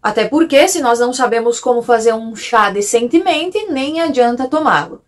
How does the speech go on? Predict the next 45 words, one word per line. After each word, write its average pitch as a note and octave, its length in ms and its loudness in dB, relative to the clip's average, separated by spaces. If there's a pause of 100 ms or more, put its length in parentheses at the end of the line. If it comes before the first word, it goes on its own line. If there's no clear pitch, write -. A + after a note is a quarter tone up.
(100)
Então, F4+ 280 6
antes G#4+ 300 2
de F4+ 80 2
darmos C#4+ 500 2
início A3 360 -2
a - 20 -8
esse F#3 160 -10
vídeo, A3+ 340 -2
antes B3 140 -2
de B3 100 -4
conversarmos B3+ 960 0
realmente A#3 640 -6
sobre A3 260 -2
os G3 120 -6
chás, D#4 340 2 (180)
se - 160 -6
inscreva F#4+ 380 4
no F#4 80 2
canal F4 380 2
se F#4 100 0
você D#4 220 0
ainda D#4 200 -2
não D4 80 -4
é D4 80 -2
inscrito, E4+ 460 2 (180)
já C#4 220 0
clica F4+ 300 2
no G#4 80 -2
botão F4+ 500 2
do D4 180 -2
sininho D4+ 440 -2
que D#4+ 80 -4
está D4 200 -2
do B3+ 100 -4
lado B3 260 2
do B3 80 -4
inscreva-se B3+ 580 0
pra B3 220 2
não D4+ 160 -4
perder B3+ 240 0
nenhuma B3+ 280 -4
notificação C4+ 800 -4
de G#3 100 -4
vídeo G3 240 -10
novo F3+ 320 -8